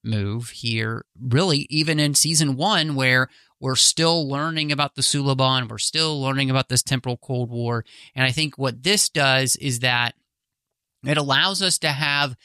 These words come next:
nuance to the idea of the temporal Cold War, but also to kind of get an opportunity to see how the temporal Cold War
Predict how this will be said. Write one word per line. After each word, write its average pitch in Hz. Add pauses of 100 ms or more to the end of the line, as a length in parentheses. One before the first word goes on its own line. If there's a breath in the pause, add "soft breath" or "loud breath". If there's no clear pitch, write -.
(200 soft breath)
nuance 147
to 135
the 123
idea 123
of 127
the 123
temporal 143
Cold 151
War, 156 (260 loud breath)
but 139
also 151
to 151
kind 165
of 147
get 165
an 156 (160)
opportunity 156
to 139
see 156
how 156
the 151
temporal 160
Cold 143
War 156